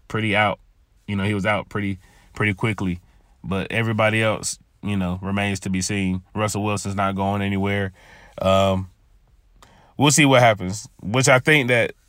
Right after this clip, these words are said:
that Green Bay is a pretty stable place anyway. But, you know, they, there's talks about Denver here or there.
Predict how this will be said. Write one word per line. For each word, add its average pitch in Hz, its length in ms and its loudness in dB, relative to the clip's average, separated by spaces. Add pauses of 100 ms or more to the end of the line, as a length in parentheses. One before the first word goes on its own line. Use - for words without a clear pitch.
(1400)
that 113 180 0
Green 131 240 4
Bay 127 140 6
is 113 100 0
a 110 80 -2
pretty 113 220 0
stable 117 340 0
place 117 280 0
anyway. 127 440 2 (640)
But, 98 320 0 (240)
you 113 120 -2
know, 107 100 0
they, 110 200 0
there's 113 220 0
talks 131 300 2
about 117 320 2
Denver 117 640 2
here 113 220 2
or 107 40 0
there. 107 400 2